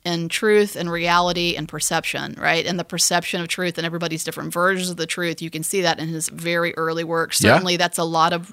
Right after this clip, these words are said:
Speaker 1: of the ponderings
Speaker 2: That's
Speaker 1: of The Thin Blue
Speaker 2: The
Speaker 1: Line.
Speaker 2: Thin Blue Line, that's The Fog of War, that's Standard Operating Procedure, that's so many
Speaker 1: It's
Speaker 2: of his films.
Speaker 1: It's a real obsession with him. And so his work here, American Dharma isn't just made for the moment, right?
Speaker 2: Right.
Speaker 1: American Dharma is made for,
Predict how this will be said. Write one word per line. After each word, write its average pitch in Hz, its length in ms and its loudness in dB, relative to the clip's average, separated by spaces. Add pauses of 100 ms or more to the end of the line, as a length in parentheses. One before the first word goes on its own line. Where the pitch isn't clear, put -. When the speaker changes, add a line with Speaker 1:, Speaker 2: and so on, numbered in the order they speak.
Speaker 1:
of 170 160 -4
the 165 60 -6
ponderings 165 540 2
Speaker 2:
That's - 20 2
Speaker 1:
of - 80 0
The - 80 -2
Thin 170 240 0
Blue 165 140 -2
Speaker 2:
The 180 60 6
Speaker 1:
Line. 233 280 8
Speaker 2:
Thin 143 100 6
Blue 139 80 6
Line, 151 240 8
that's 127 280 2
The 120 200 -4
Fog 120 280 6
of 107 100 -6
War, 139 380 8
that's 120 280 2
Standard 117 440 4
Operating 123 440 6
Procedure, 131 640 4
that's 117 220 2
so 165 160 6
many 127 220 8
Speaker 1:
It's 113 60 6
Speaker 2:
of 104 60 0
his 104 140 0
films. 101 500 4
Speaker 1:
It's 220 180 2
a 233 80 4
real 262 280 2
obsession 240 500 -2
with 180 140 -4
him. 165 340 0
And 185 140 0
so 196 180 2
his 320 380 0
work 247 400 2
here, 196 280 2
American 269 400 4
Dharma 226 260 4
isn't 202 300 2
just 180 160 0
made 180 240 2
for 170 120 -2
the - 60 -4
moment, 160 440 -2
right? 175 200 6
Speaker 2:
Right. 190 120 6
Speaker 1:
American 233 340 4
Dharma 208 280 2
is 180 200 0
made 180 320 2
for, 170 540 -2